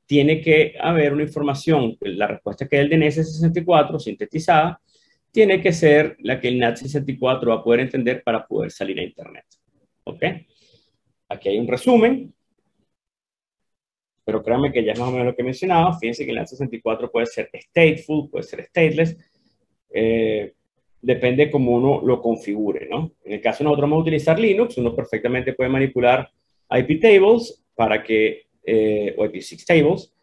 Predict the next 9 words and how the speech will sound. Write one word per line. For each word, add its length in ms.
para 240
que 480
realice 500
el 260
nat 360
o 280
uno 240
a 80
uno 500